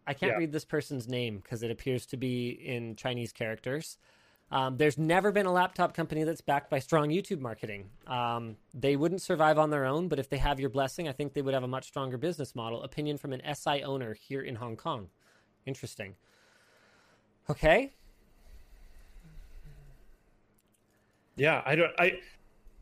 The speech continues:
Speaker 2: I get where your heart's at, and I
Speaker 1: Yeah.
Speaker 2: support it. I'm just very concerned about optics, and I think there's a
Speaker 1: Me
Speaker 2: lot
Speaker 1: too.
Speaker 2: of problems with the optics. I, I, um, there, there's a bunch of, just to address some of the stuff, 'cause,
Speaker 1: Yeah.
Speaker 2: like,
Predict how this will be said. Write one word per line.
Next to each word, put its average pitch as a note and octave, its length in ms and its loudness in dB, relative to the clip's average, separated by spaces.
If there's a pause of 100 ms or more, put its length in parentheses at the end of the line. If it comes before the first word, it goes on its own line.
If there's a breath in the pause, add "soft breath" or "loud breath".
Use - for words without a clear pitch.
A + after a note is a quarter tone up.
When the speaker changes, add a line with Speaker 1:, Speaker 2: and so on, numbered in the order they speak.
(140)
Speaker 2:
I F3+ 80 4
get F3+ 280 2
where A3+ 120 4
your F#3 140 2
heart's G3 340 2
at, G#3 260 -2 (120)
and E3 100 2
I D3+ 40 4
Speaker 1:
Yeah. C#3 60 4
Speaker 2:
support D#3+ 480 0
it. C3 200 0 (140)
I'm C#3+ 160 2
just D3 220 0
very D#3 420 4
concerned C#3+ 580 -2
about B2 380 -2 (140)
optics, - 600 -4 (360)
and C3+ 120 2
I C3 80 4
think C3 220 -2
there's C3+ 160 2
a C3+ 40 4
Speaker 1:
Me B2+ 80 4
Speaker 2:
lot A#2+ 200 4
Speaker 1:
too. A#2+ 80 2
Speaker 2:
of G#2 40 -6
problems A#2+ 400 -2
with - 140 -16
the A#2 80 -2
optics. - 520 -4 (260 loud breath)
I, C#3+ 200 6 (160)
I, D#3 360 4 (320)
um, C#3 460 2 (120)
there, E3+ 260 4
there's E3 200 4
a D3+ 40 4
bunch F#3 240 4
of, F3 140 4
just G3 180 2
to A3+ 60 6
address D3 300 4
some D#3+ 100 -2
of D3 60 0
the C#3 80 0
stuff, C3+ 320 2
'cause, C3+ 100 -2
Speaker 1:
Yeah. B2+ 80 0
Speaker 2:
like, A#2 160 0